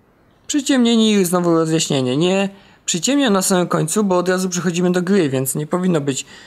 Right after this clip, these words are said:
jakiegoś takiego delikatnego uśpienia. Okej. Zwróćcie uwagę teraz, jak poruszam się postacią. Mogę chodzić, czyli movement, ale mogę też ruszać myszką, czyli innymi słowy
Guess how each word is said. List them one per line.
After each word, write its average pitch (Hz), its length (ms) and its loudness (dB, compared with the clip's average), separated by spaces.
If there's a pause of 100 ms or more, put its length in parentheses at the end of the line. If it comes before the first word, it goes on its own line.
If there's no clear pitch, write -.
(140)
jakiegoś 156 360 0
takiego 160 320 0
delikatnego 156 540 0
uśpienia. 127 500 -2 (440)
Okej. 175 320 -2 (680)
Zwróćcie 254 340 0
uwagę 214 260 0
teraz, 196 280 0
jak 185 140 -2
poruszam 185 360 2
się 185 120 -2
postacią. - 480 -4
Mogę 208 460 2
chodzić, 143 680 -2 (260)
czyli 190 500 2
movement, 160 760 0 (240)
ale 151 180 0
mogę 190 220 2
też 208 200 0
ruszać 208 320 2
myszką, 202 540 0 (460)
czyli 226 420 0
innymi 185 300 2
słowy 190 440 2